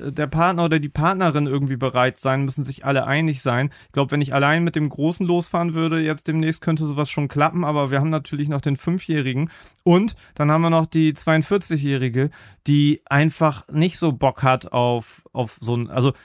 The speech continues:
in der Theorie schon. Also, äh, äh, die, die Fotos, die sie macht und so, die sehen dann auch so aus und das sieht alles hier ja auch manchmal so aus, als wenn wir nur ein Plumpsklo hätten und so, aber,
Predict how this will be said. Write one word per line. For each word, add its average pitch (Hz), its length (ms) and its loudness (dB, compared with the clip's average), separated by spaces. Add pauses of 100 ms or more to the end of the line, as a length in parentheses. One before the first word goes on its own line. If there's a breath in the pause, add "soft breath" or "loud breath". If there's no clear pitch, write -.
in 175 120 4
der 185 100 4
Theorie 226 400 2
schon. 277 480 2 (580 soft breath)
Also, 180 300 4
äh, 175 200 6
äh, - 640 -2
die, 165 180 -6
die 156 160 -6
Fotos, 214 400 -2
die 208 140 -4
sie 208 100 -2
macht 202 320 2
und 185 140 -4
so, 190 160 -2
die 175 160 -4
sehen 185 160 2
dann 180 120 0
auch 165 160 0
so 165 200 -2
aus 170 320 2
und 180 60 0
das 170 100 0
sieht 170 120 -6
alles 170 380 0
hier 175 180 0
ja 170 180 2
auch 180 140 0
manchmal 180 320 2
so 156 300 0 (400 loud breath)
aus, 175 240 2
als 175 180 -2
wenn 175 140 4
wir 170 140 2
nur 165 200 2
ein 160 120 0
Plumpsklo 196 500 0
hätten 190 320 -2
und 175 160 -4
so, 180 140 -2
aber, 165 260 2